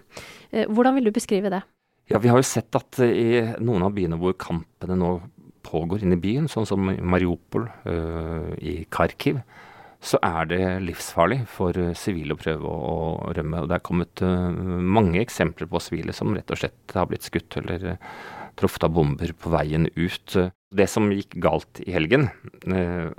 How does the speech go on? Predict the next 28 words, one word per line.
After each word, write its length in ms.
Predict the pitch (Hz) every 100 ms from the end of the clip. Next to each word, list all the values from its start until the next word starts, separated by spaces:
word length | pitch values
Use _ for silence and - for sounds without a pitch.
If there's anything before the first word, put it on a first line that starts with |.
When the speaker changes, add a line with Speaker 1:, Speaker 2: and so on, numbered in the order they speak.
| - -
Speaker 2:
flere 220 | 92 85
steder, 280 | - 87 104
var 220 | 82 80
jo 180 | 82 98
at 360 | 90 _ - -
korridorene 720 | - 98 90 82 82 92 131
som 200 | - 104
de 60 | 104
sivile 320 | 107 82 82
ble 80 | 90
lovet, 400 | 95 76 90 90
viste 320 | 80 - 82
seg 140 | 87
ikke 120 | -
være 300 | 90 76 78
trygge. 340 | - 90 71 98 - - - - - _ -
Plutselig 300 | 101 - 92
kom 240 | 78 78
det 80 | 78
en 160 | 82 82
granat 420 | 85 80 78 - -
der, 320 | 95 107 95
en, 160 | 87
et 140 | 92 87
bom 280 | 90 80 78
et 100 | 90
annet 200 | 82 80
sted, 340 | - 98